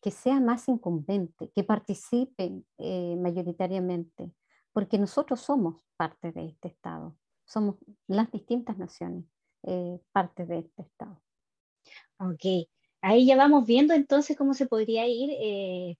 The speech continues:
Speaker 2: generando esta nueva constitución, que lo más probable es,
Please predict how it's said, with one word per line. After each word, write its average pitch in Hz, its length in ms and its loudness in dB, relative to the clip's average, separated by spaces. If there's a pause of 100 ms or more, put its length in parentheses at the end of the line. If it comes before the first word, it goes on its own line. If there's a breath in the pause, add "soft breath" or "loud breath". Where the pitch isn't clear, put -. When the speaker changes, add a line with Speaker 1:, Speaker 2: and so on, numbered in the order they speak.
(120)
Speaker 2:
generando 196 640 0
esta 254 180 -2
nueva 226 240 -4
constitución, 247 560 0
que 269 240 -2 (360)
lo 240 160 0
más 285 200 4
probable 277 600 4
es, 247 80 -6